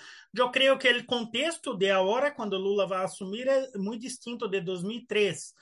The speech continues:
em el primeiro período onde ha assumido, e realmente aí havia um boom de las commodities, muito mais recursos. Em este momento é um período de crise internacional por lo, el conflito em Ucrânia,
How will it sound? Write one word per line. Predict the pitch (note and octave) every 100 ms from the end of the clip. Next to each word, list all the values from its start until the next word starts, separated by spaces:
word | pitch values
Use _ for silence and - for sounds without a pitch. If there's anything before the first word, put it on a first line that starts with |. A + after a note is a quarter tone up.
| - _ -
em | F3+
el | G3+ G#3
primeiro | G3 G3+ A3+ B3
período | C4 A3+ A#3 A#3 G#3+
onde | G#3+ G3+
ha | G3+ G#3
assumido, | G#3+ - G3+ F3+ G3+ C#4 D#4+ _ - - -
e | G3 A3+ A#3+ B3+ B3 A3 G#3 F#3 F3+ E3 F3
realmente | F#3+ A#3+ A#3 G#3 B3 B3+ A#3
aí | G3+ G3+ A#3+ A3+ G3+
havia | F#3+ F3+ G#3+
um | G3
boom | F#3+ A#3
de | G#3+
las | G#3 F#3+
commodities, | F#3+ F3 F3+ A3+ A3+ G#3+ F#3+ - G3 F3 F#3
muito | G#3+ A3
mais | G3 G3 - -
recursos. | F#3 - - B3 G#3+ - G#3 - - - - -
Em | F#3
este | A#3 B3
momento | A#3+ G#3 A#3 C#4
é | C#4+ G#3+
um | G3+
período | G#3+ G3+ A3 G#3
de | G3
crise | F3 G#3 A3+ F#3+ F3
internacional | G3+ G3+ F#3+ G3 G3+ F#3 A#3+ C4
por | G#3+
lo, | F#3 G3
el | F3 F3 F3
conflito | F#3 D#3+ G3 G3
em | G3
Ucrânia, | F#3 D#3+ - G#3+ C4 B3 A#3+